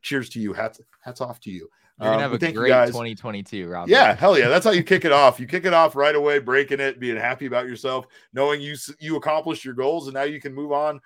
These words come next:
Speaker 1: uh, and set new ones this year. But, uh, we hope you guys all enjoyed the show. Of course, you can get us on Twitter. I am at cap underscore caveman with a K on there. Jesse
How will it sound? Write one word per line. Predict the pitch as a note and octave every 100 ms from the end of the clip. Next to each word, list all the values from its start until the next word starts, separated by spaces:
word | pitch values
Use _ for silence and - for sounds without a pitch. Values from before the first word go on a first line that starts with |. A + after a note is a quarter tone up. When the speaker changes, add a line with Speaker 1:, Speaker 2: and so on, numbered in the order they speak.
| _ -
Speaker 1:
uh, | B2
and | C3
set | - D3 B2
new | C3+
ones | G#2 D#2+ - -
this | G2 -
year. | F#2+ F2+
But, | G2 G2 - _ _
uh, | F2+ F#2+ F#2
we | A#2
hope | C3+ B2
you |
guys | B2 A#2+ A2+
all | A#2 A#2+
enjoyed | A2 G#2+ A#2
the | G#2+
show. | - C3
Of | A#2+
course, | - B2+ B2
you | B2
can | -
get | A2
us | G#2+
on | G2+ F#2+
Twitter. | - D#3 D3 C3+
I | A2+
am | A2
at | F#2
cap | A#2 G#2+
underscore | G2+ G2+ - - F#2
caveman | - A2+ A2 A2 G#2+ G#2+ _ _
with | C3+ C#3
a |
K | B2+ A2+ A2
on | G2+ G#2
there. | G#2 A2+ B2 _ _
Jesse | C3 B2+ C#3 C#3